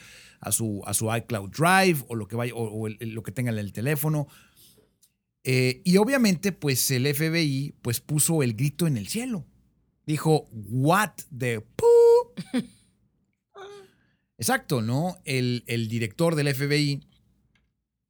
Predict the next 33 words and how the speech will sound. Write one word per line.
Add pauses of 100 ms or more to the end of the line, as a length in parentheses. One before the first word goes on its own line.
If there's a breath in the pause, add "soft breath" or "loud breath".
eh,
dice
que,
pues,
es,
es
un
tema (460 soft breath)
muy
malo, (140)
el,
eh,
que,
que
no
debe
de
suceder (400 soft breath)
este
tipo
de
circunstancias,
que
se
está (260 loud breath)
fomentando (560 loud breath)
el,
el
terrorismo
y
se
está
fomentando